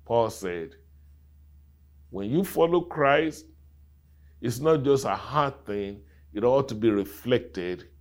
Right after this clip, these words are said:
in every area of your life. Wow. That will preach in any church today, from the pulpit to the pews. There are many things, even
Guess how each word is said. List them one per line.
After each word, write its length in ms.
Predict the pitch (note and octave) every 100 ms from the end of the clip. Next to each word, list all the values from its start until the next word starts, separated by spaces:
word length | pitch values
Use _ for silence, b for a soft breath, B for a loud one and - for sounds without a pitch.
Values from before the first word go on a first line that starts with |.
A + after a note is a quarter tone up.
| - -
in 140 | F2 F#2+
every 400 | G#2 F#2+ G2+ F#2+
area 240 | F#2+ F2+
of 100 | D#2
your 140 | E2 D2+
life. 320 | D2 C#2 - - - - _ - - - - -
Wow. 680 | D2+ G2 A2 F#2+ D2 A#1+ - - - - - - - - - -
That 180 | A2+
will 140 | A#2 F#2+
preach 640 | - - A#2+ F2+ - - -
in 160 | F#2+ F#2+
any 280 | G#2+ G#2+ G2+
church 500 | - F#2 B1 - -
today, 300 | D2+ C#2+ D2 - - _ _ - - - _ _ - - -
from 260 | - G2+ F#2
the 80 |
pulpit 760 | G2 - F#3 C3+ - F2 - - b b b
to 100 | -
the 120 | F2+
pews. 760 | F2 - G2+ D#2+ D2+ - - - - - _ - - - - - - - - - - _ - _ - - - - - - - - - -
There 140 | D3+
are 80 | D#3
many 320 | E3 F#3+ G#3+
things, 440 | F#3 - F3+ C#3 E3
even 280 | E3+ E3